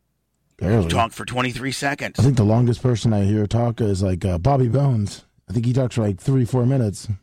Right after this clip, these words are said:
Speaker 2: Oh, yeah, Bobby Bones.
Speaker 1: He tells, like, a real quick story.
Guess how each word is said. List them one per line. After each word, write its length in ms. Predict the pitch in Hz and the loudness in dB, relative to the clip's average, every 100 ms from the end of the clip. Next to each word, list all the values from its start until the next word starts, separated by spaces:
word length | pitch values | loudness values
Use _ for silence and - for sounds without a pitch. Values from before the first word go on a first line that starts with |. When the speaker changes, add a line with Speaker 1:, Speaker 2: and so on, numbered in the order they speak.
| - | -8
Speaker 2:
Oh, 160 | 123 | -6
yeah, 280 | 120 120 104 | -2 -2 -2
Bobby 380 | 101 90 107 117 | -2 -4 -4 -6
Bones. 400 | 104 127 120 113 | -4 -2 0 2
Speaker 1:
He 60 | |
tells, 220 | 117 151 131 | 2 2 2
like, 100 | 117 | 2
a 40 | |
real 180 | 123 139 | 2 0
quick 240 | - 143 | 0 -2
story. 480 | - 151 147 120 107 | -2 0 2 2 0